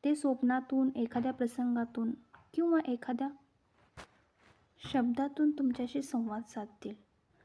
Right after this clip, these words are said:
तेव्हा लक्षात ठेवा, त्यांच्यापर्यंत सेवा पोचवण्यासाठी काही मोठं करायची गरज नाही,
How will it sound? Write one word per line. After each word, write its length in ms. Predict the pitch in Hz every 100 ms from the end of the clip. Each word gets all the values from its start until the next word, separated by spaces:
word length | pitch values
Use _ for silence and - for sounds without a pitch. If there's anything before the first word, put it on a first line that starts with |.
| _ _ - - - - - - _ - - - _ - _ _ _ _ _ _ _ _ _ -
तेव्हा 300 | 262 269 285
लक्षात 380 | 285 285 302 294
ठेवा, 260 | - 247 233 - - _ _
त्यांच्यापर्यंत 580 | 269 262 269 285 294 294 277
सेवा 360 | - 240 226 262 - _ _ _
पोचवण्यासाठी 680 | 247 240 285 294 294 277 269 269 -
काही 240 | - 247 311
मोठं 280 | 349 339 330
करायची 400 | 311 294 285 277
गरज 280 | 262 247
नाही, 160 | 247 190